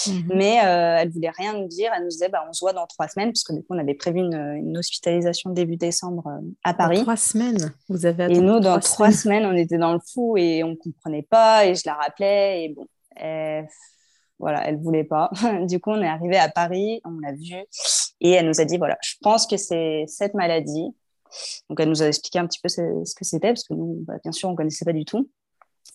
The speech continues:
Speaker 2: Euh, mais il fallait quand même vérifier et être sûr. C'était en voyant les taux qu'elle s'est doutée très fortement parce qu'en fait, c'est des taux qui sont très caractéristiques, soit très élevés, soit très bas. Euh, et, euh, donc, on a dû attendre un mois de plus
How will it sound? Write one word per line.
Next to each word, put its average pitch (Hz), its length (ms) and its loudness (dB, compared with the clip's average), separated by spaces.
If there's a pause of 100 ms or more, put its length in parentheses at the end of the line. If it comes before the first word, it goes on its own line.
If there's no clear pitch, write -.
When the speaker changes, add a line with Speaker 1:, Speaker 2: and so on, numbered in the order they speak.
(200)
Speaker 2:
Euh, 170 200 4
mais 185 280 4
il - 60 -14
fallait 165 200 0
quand 170 100 0
même 175 200 -2
vérifier 160 520 -2
et 160 140 -2
être 143 120 -10
sûr. 202 320 -6 (480)
C'était 165 320 0
en 196 140 4
voyant 208 340 6
les 196 160 4
taux 208 240 0
qu'elle 180 160 0
s'est 160 300 -4 (100)
doutée 185 320 -2
très 190 220 -6
fortement 190 340 -6
parce 196 160 -4
qu'en 156 180 -4
fait, 170 140 -8
c'est - 160 0
des 151 160 -2
taux 180 160 -6
qui - 140 -8
sont 160 160 -6
très 185 340 2
caractéristiques, 175 800 -4
soit 190 260 0
très 185 300 2
élevés, 180 300 2
soit 175 240 -4
très 170 240 -6
bas. 165 360 0
Euh, 143 40 -8 (880)
et, 175 260 4
euh, 160 200 4
donc, 160 260 -2
on 175 100 0
a 160 120 0
dû 190 440 -2 (120)
attendre 202 500 -2 (300)
un 240 160 2
mois 226 260 0
de 208 160 -10
plus - 640 -6